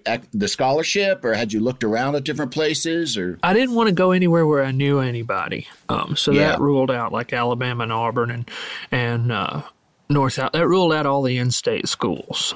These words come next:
Speaker 2: Um,
Speaker 1: Mm-hmm.
Speaker 2: you know, and I applied to a bunch of different places and, and got good scholarships from pretty much all of 'em 'cause I did well on the standardized tests and, and, you know, did my homework and all that kinda shit. Um,
Speaker 1: Yeah.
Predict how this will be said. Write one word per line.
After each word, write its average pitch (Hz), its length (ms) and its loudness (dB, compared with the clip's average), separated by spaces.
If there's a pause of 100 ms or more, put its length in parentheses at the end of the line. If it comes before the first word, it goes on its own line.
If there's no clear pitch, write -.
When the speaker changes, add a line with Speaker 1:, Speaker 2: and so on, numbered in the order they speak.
Speaker 2:
Um, 117 220 0
Speaker 1:
Mm-hmm. 92 380 0
Speaker 2:
you 147 120 2
know, 120 220 0
and 120 140 -2
I 160 180 0
applied 147 580 0
to 131 240 0 (440)
a 151 40 4
bunch 139 260 2
of 139 60 2
different 127 220 -2
places 127 460 0
and, 120 220 -6
and 131 180 0
got 127 240 -2
good 135 160 2
scholarships 127 640 -2
from 123 240 -2
pretty 123 180 0
much 110 240 -4
all 110 300 0
of 101 100 -2
'em 113 120 -2
'cause 135 160 -2
I 120 60 2
did 117 180 -2
well 113 280 2
on 110 200 -2 (440)
the 117 180 -4 (120)
standardized 107 760 -2
tests - 480 -2
and, - 240 -6
and, - 260 -6 (200)
you 135 140 -2
know, 113 100 -2
did 123 180 0
my 117 140 0
homework 113 420 -2
and 117 120 -2
all 117 120 -2
that - 120 -6
kinda 113 200 -6
shit. - 380 -4 (100)
Um, 123 260 0 (120)
Speaker 1:
Yeah. 85 320 -2